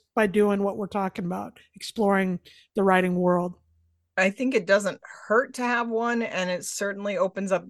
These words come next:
Speaker 2: doors at the beginning of your career, but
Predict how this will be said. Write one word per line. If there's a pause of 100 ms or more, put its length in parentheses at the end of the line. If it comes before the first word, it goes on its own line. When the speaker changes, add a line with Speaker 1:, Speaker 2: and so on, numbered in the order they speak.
(100)
Speaker 2:
doors
at
the
beginning
of
your
career,
but